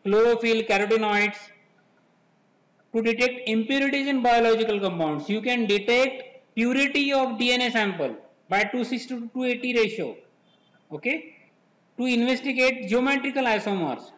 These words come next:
to detect the functional group of a compound, what functional group the compound is having, depending on the absorbance. Okay,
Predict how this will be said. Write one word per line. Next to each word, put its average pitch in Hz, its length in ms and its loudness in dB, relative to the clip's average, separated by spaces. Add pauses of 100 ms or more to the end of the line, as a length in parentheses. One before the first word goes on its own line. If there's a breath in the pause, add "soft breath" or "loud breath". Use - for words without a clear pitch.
to 180 100 -4
detect 226 340 0
the 240 100 0
functional 202 360 -2
group 240 200 -4
of 233 140 0
a 240 60 -2
compound, 220 520 -2
what 190 240 -4
functional 214 320 -6
group 220 200 -4
the 226 100 0
compound 233 360 -4
is 240 160 -8
having, 226 400 -4 (640)
depending 233 380 0
on 240 140 0
the 240 80 2
absorbance. 214 560 2
Okay, 180 400 -4